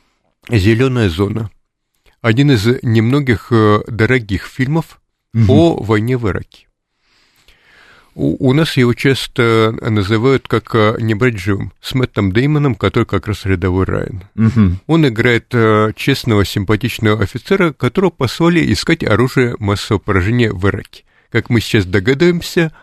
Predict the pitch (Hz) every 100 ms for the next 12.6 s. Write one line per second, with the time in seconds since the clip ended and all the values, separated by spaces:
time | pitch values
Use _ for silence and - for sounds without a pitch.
0 | _ 101 104 107 101 98 - 101 - 98
1 | 90 139 175 - 113 117 92 104 - 123
2 | 92 95 104 104 85 - - - _ _
3 | _ _ 113 165 156 123 147 - 117 -
4 | - 123 190 - 110 - - _ 107 107
5 | 107 104 101 - - _ _ - 123 139
6 | - 117 - 147 120 110 131 113 117 120
7 | 131 127 - - _ - _ - 113 -
8 | - _ _ 110 110 127 131 - _ _
9 | 131 170 - 139 98 107 104 - 110 107
10 | 147 185 - 95 98 110 143 139 117 98
11 | 104 - - 135 - 92 85 95 - -
12 | _ _ 95 104 160 -